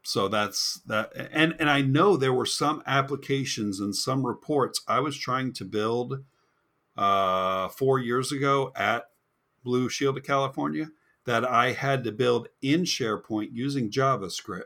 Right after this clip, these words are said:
that if I'd had Power Apps at the time, this version of Power Apps at that time, I could have done it in a tenth of the time that it took me to build the JavaScript.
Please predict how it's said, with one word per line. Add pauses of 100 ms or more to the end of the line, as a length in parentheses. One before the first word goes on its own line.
(160)
that
if
I'd
had
Power
Apps
at
the
time, (380)
this
version
of
Power
Apps
at
that
time, (600)
I
could
have
done
it
in
a
tenth
of
the
time
that
it
took
me
to
build
the
JavaScript.